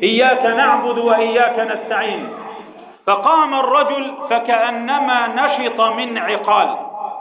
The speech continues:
يعني شيء مربوط، جمل في عقاله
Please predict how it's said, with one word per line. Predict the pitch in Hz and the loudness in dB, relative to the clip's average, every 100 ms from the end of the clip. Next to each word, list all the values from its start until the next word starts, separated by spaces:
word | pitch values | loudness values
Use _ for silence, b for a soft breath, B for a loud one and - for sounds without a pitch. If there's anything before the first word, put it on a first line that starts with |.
| - - - _ _ _ _ _ _ | -18 -20 -20 _ _ _ _ _ _
يعني | 156 175 170 | -4 -4 -4
شيء | 233 214 | -6 0
مربوط، | 214 - 233 254 254 - - - - - - - _ _ _ _ _ _ _ _ - _ - | 0 2 0 0 -4 -8 -12 -14 -14 -14 -18 -20 _ _ _ _ _ _ _ _ -20 _ -2
جمل | 233 262 269 - - - - - - _ | 0 0 -2 -6 -14 -18 -18 -20 -20 _
في | 202 208 202 | 0 2 2
عقاله | 202 240 277 294 | 2 2 2 -4